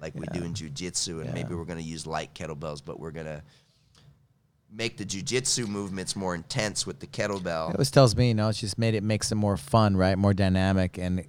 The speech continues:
Speaker 2: keeps people interested
Speaker 1: Yeah,
Speaker 2: long
Speaker 1: it's an
Speaker 2: of
Speaker 1: art form.
Speaker 2: It's an art form, yeah.
Speaker 1: Yeah,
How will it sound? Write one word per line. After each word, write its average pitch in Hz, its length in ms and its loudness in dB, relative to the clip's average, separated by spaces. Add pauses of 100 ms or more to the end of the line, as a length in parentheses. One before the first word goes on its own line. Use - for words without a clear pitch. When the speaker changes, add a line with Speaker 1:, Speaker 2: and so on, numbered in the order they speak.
(120)
Speaker 2:
keeps - 260 0
people 104 240 4
interested 95 760 -2 (300)
Speaker 1:
Yeah, 98 220 2
Speaker 2:
long 101 200 6
Speaker 1:
it's 98 120 6
an 131 60 6
Speaker 2:
of 120 120 10
Speaker 1:
art 143 160 6
form. 65 360 -4
Speaker 2:
It's 95 120 -8
an 101 80 4
art 101 180 4
form, 92 240 -6
yeah. 95 140 -4
Speaker 1:
Yeah, 82 260 0